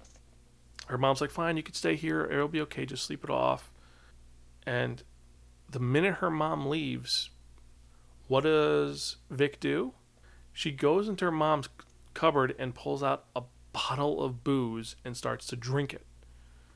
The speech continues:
Vic taking her dad's footsteps was something I didn't expect. I was hoping it would never happen 'cause she was the straight edge in the first season. But it's interesting character development to see how self-destructive she's become since all of this started.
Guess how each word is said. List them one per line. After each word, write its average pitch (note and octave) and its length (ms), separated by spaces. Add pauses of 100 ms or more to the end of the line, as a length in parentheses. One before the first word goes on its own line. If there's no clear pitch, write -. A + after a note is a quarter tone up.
(1400)
Vic E3 220
taking G#3 260
her C3 100
dad's C3+ 300
footsteps C#3 460
was B2 80
something A#2+ 260
I A#2 100
didn't B2+ 200
expect. - 560
I B2 80
was A#2 100
hoping C3+ 300
it C3 40
would C3 140
never B2 200
happen B2 300
'cause C3 140
she D3 140
was C3 160
the B2+ 80
straight C3 300
edge C#3 200
in C3 80
the C3 60
first C#3 280
season. G3 440 (920)
But D3 80
it's D3+ 140
interesting G3+ 360
character E3 300
development A#2+ 280
to - 40
see C#3 80
how B2 160
self-destructive - 840
she's A#2+ 180
become A#2+ 500
since - 380
all B2 240
of A#2 80
this C#3 120
started. A#2+ 500